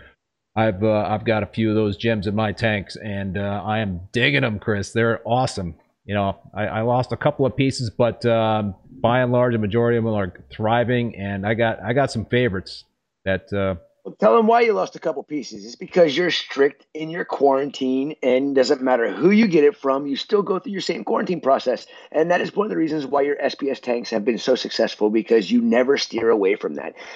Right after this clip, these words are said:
Speaker 2: And complacency will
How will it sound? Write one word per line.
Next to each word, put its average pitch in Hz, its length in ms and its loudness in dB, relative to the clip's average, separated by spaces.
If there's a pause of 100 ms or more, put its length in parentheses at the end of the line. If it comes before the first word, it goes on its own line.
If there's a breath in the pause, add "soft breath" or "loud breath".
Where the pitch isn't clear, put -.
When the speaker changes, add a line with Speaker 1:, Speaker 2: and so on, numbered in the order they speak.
(160 loud breath)
Speaker 2:
And 117 420 4 (340 loud breath)
complacency 160 960 0 (260 soft breath)
will 139 320 2